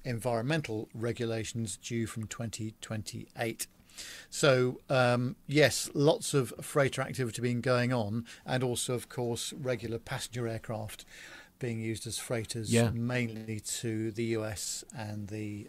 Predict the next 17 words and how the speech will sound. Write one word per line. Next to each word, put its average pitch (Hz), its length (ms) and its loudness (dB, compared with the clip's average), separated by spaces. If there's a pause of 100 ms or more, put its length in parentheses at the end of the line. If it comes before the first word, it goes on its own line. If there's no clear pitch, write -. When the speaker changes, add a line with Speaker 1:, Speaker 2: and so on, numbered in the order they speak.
Speaker 1:
uh, 104 180 -6
Far 107 380 -8
East 107 220 -10
from 110 120 -10
Europe. 123 440 -6
But, - 280 -8
uh, 120 80 0
no, 143 200 4
it's - 160 -6
good 147 160 0
to - 60 -6
see, 143 280 2
uh, 139 120 4 (380)
more 151 220 6
production 151 480 0
going 151 260 4
on, 160 280 0